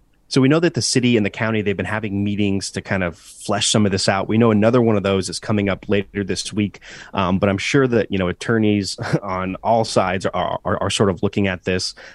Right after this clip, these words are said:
um, because, you know, you have businesses that are, that are being told that they can't house these people. Um, some of them want to continue in this program.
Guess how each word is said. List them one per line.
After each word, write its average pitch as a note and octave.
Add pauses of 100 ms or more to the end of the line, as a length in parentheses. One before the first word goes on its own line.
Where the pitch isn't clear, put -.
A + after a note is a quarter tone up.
(100)
um, E2
because, F2+
you G2
know, E2
you G2+
have F#2
businesses G#2
that F#2+
are, F2 (180)
that F2
are E2+
being F#2+
told F2+
that E2+
they C3
can't -
house A2
these G#2
people. G2 (240)
Um, E2+
some G#2
of F#2
them F2+
want F#2+
to -
continue G2+
in G2
this F#2+
program. F#2+